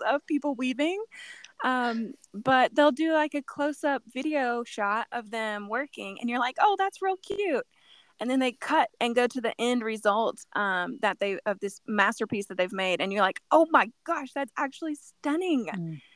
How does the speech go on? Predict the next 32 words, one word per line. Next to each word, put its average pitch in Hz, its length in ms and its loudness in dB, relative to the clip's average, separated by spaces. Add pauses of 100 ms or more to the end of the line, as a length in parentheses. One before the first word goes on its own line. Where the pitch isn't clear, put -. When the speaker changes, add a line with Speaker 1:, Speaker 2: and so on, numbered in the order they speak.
(120)
Speaker 1:
It's - 140 -20
beautiful. 285 680 2 (120)
It's - 160 -14
so 311 100 4
much 302 200 4
better 277 240 6
than 240 120 -2
I 240 80 0
thought 214 200 -4
that 196 100 -2
it 180 40 0
was 147 120 -4
gonna 170 180 -8
be. - 280 -12 (520)
Um, 185 640 -6 (260)
and 254 100 4
I 294 80 4
think 320 180 -2
God 339 200 0
does 302 200 8
that 294 220 2
with 294 160 -2
our 285 160 0
lives 285 420 -4
all 254 180 0
the 269 80 0
time. 285 500 -4 (840)
Um, 196 340 -6
so, 240 300 0 (480)
okay, - 240 -4
to - 140 -12
answer 294 500 -2